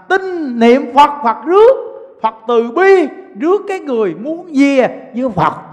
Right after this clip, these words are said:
Muốn về với Phật. Một người người ta sai cỡ nào sai mà thật sự người ta một trăm phần trăm muốn quay đầu là mình cho người ta cơ hội liền.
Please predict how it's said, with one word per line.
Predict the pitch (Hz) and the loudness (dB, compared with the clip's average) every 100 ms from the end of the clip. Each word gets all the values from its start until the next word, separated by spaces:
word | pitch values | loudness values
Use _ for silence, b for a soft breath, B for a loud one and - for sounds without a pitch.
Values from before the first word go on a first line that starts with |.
| - _ _ _ _ _ _ _ _ _ _ - - _ - - - - - - - - | -20 _ _ _ _ _ _ _ _ _ _ -20 -20 _ -20 -20 -20 -20 -20 -20 -20 -16
Muốn | 247 302 | -14 -2
về | 220 165 | -2 0
với | 202 | -2
Phật. | 214 135 - - - _ _ _ _ _ _ _ _ _ _ _ _ | -4 -6 -8 -16 -20 _ _ _ _ _ _ _ _ _ _ _ _
Một | 226 | -6
người | 240 233 | -2 -2
người | 247 | -2
ta | 254 | -8
sai | 240 247 254 | -6 -6 -6
cỡ | 233 208 320 | -2 0 0
nào | 262 | -2
sai | 202 226 226 | -6 -8 -8
mà | 196 | -12
thật | 208 196 | -14 -10
sự | 196 | -10
người | 214 | -8
ta | 208 | -12
một | 214 - | -8 -6
trăm | 302 | -6
phần | 262 233 | -6 -8
trăm | 233 | -8
muốn | 294 | -6
quay | 285 233 | -6 -4
đầu | 165 135 - _ _ _ | -6 -8 -16 _ _ _
là | |
mình | 170 160 | -16 -10
cho | 214 | -8
người | 196 | -10
ta | - | -12
cơ | |
hội | 190 151 | -14 -14
liền. | 160 | -18